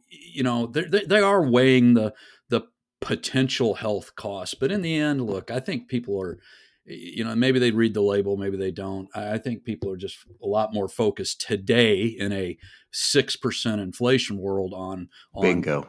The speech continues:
Speaker 1: ju-, just trying to get through the grocery line
Speaker 2: <laughs>
Speaker 1: without, you know, giving up, uh, your, your firstborn, right?
Speaker 2: Absolutely. Don't bankrupt me when I go through the, the turnstile
Speaker 1: Yeah.
Speaker 2: at the grocery store. Absolutely agree. Absolutely agree.
Speaker 1: Don't even talk about eggs, right?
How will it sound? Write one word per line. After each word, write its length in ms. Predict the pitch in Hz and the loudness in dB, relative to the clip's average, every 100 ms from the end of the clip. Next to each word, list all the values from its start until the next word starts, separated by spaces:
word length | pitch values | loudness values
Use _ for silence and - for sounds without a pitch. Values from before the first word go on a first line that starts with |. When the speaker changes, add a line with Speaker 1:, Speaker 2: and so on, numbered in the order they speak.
| - | -8
Speaker 1:
ju-, 100 | 113 | -8
just 220 | - 131 | -4 -6
trying 260 | - 147 120 | 0 4 4
to 80 | 101 | 4
get 240 | 120 120 | 0 0
through 120 | 113 | -2
the 100 | 92 | -2
grocery 680 | 85 101 113 117 113 98 92 87 | -2 0 2 0 -4 -4 -6 -4
line 320 | 101 98 95 | -4 -2 0
Speaker 2:
<laughs> 80 | 95 | 0
Speaker 1:
without, 340 | 95 98 98 - - 123 | 0 0 0 -6 -20 -4
you 100 | 113 | -2
know, 200 | 101 92 | -2 -4
giving 240 | 113 104 110 | -2 0 0
up, 240 | 104 - | -2 -4
uh, 180 | 98 87 | -8 -8
your, 320 | 95 95 98 | -6 -4 -4
your 140 | 95 92 | -6 -6
firstborn, 680 | 110 104 - 101 98 80 80 | -4 -4 -4 -4 -4 -6 -10
right? 240 | 90 107 - - | -10 -10 -12 0
Speaker 2:
Absolutely. 640 | 92 92 - 90 90 85 | 2 2 0 0 2 2
Don't 260 | 90 110 101 | 4 2 4
bankrupt 500 | 110 113 107 98 - | 4 4 2 2 2
me 160 | 95 90 | 0 0
when 180 | 87 | 0
I 120 | 85 85 | -2 0
go 200 | 92 92 | 0 0
through 480 | - 98 98 95 92 82 85 | 0 4 6 6 4 0 -2
the, 60 | - | -4
the 100 | 80 | -8
turnstile 440 | - 98 98 127 | -2 -2 4 6
Speaker 1:
Yeah. 320 | 120 104 87 | 8 6 4
Speaker 2:
at 100 | 80 | 0
the 80 | 85 | -4
grocery 520 | 82 98 139 - 71 | 0 2 2 0 -10
store. 340 | - 64 60 71 | -10 -10 -10 -4
Absolutely 640 | 95 - - 78 80 71 | -4 -4 -4 0 0 0
agree. 380 | 71 76 67 69 _ - | -6 -6 -6 -8 _ 2
Absolutely 460 | 113 117 107 95 | 2 4 2 4
agree. 280 | 85 - 73 _ _ - - | 2 -2 -10 _ _ -20 -2
Speaker 1:
Don't 160 | 127 123 | 2 2
even 160 | 95 | -2
talk 320 | - 113 113 | -4 -2 -2
about 240 | - 87 87 | -2 -6 -4
eggs, 340 | 92 80 76 | -4 -6 -8
right? 220 | 87 92 | -8 -8